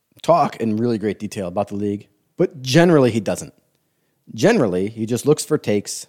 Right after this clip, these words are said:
that are good sound bites that will attract casual fans and are interesting.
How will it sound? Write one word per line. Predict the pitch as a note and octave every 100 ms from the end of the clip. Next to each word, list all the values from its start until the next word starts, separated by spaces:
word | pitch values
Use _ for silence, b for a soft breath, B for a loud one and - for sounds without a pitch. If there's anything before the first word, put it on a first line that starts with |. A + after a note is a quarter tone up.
| _ -
that | F#2+
are |
good | F#2 B2+ C#3+
sound | G#2 G2+ F2+
bites | F#2 - - - _ _ _ _ _ _ _ _ _
that | - A2 G2+ - _ _ _ _
will | C3+
attract | B2+ - C3 C3 -
casual | C3+ B2 A2+ A#2+
fans | - G#2 F#2+ F2+ -
and |
are | E2+ -
interesting. | E3 G#2+ - D#2 -